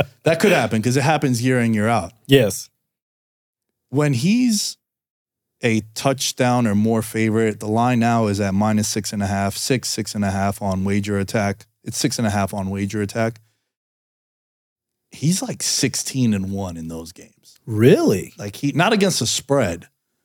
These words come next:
Speaker 1: But
Speaker 2: But
Speaker 1: just winning the game.
Speaker 2: Yeah, like, when he's expected to win. Now, when he plays the Bengals and the Chargers and, like, those upper echelon teams in the A F C, maybe not the Chargers this year. We'll get to them in a little bit.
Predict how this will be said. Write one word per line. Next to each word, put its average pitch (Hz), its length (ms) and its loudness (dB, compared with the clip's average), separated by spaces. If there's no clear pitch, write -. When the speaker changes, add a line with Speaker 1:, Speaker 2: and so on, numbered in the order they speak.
Speaker 1:
But 151 100 6
Speaker 2:
But 160 180 4
Speaker 1:
just 156 280 4
winning 139 360 6
the 120 80 4
game. 127 320 6
Speaker 2:
Yeah, 151 180 0
like, 110 240 -2
when 135 120 0
he's 240 200 2
expected 151 720 -2
to 165 100 -2
win. 190 420 2
Now, 175 180 4
when 175 140 4
he 170 80 2
plays 160 360 2
the 139 80 4
Bengals 127 720 2
and 110 140 2
the 107 60 2
Chargers 120 640 0
and, 107 120 0
like, 104 140 -2
those 110 240 -2
upper 131 280 2
echelon 135 480 0
teams 131 320 -4
in 131 100 0
the 127 80 0
A 123 180 2
F 120 80 0
C, 139 160 0
maybe 107 200 2
not 92 160 -4
the - 60 -20
Chargers 90 400 -6
this 95 180 -4
year. - 100 -20
We'll 113 140 0
get 104 120 0
to 95 80 -12
them 98 160 -4
in 87 60 -10
a 82 40 -16
little 98 160 -2
bit. - 180 -14